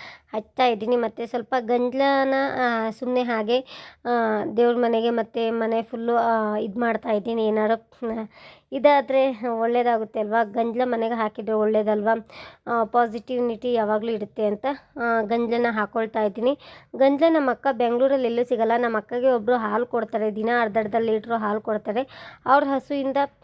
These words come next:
ಇಟ್ಕೊಂಬಂದು ಕೊಟ್ಟಿದ್ರಂತೆ ನಮ್ಮ ಅಕ್ಕನೂ ಸಹಿತ. ಪಾಪ ನನಗೆ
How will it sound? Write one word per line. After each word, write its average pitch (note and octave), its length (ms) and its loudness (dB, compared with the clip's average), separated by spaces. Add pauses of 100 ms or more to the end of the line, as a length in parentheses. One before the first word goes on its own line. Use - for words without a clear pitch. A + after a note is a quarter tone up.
(160)
ಇಟ್ಕೊಂಬಂದು B3+ 420 -2
ಕೊಟ್ಟಿದ್ರಂತೆ A#3 600 -2
ನಮ್ಮ A3+ 200 0
ಅಕ್ಕನೂ A#3+ 300 -2
ಸಹಿತ. A3+ 280 -6
ಪಾಪ G#3 320 -6
ನನಗೆ G#3+ 360 0